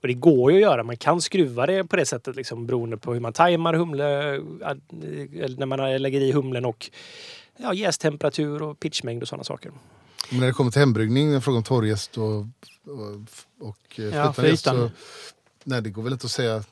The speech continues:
Speaker 2: något är bättre än det andra. Men det är väl med att flytande jäst finns det fortfarande en f-,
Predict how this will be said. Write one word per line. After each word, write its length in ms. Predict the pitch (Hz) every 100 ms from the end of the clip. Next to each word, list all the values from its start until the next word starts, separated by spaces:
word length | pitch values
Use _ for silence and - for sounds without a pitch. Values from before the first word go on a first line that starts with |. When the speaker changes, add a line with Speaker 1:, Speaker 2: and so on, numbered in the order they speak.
| _
Speaker 2:
något 460 | 131 123 120 104 -
är 60 |
bättre 360 | 107 113 101 117
än 100 | 107
det 120 | 113
andra. 280 | 117 110 107
Men 280 | 117 117 110
det 80 | 117
är 40 |
väl 80 | 135
med 120 | 143
att 120 | -
flytande 480 | 127 - 139 117 127
jäst 220 | 127 -
finns 180 | - 120
det 120 | -
fortfarande 360 | 107 120 113 120
en 100 | 127
f-, 140 | -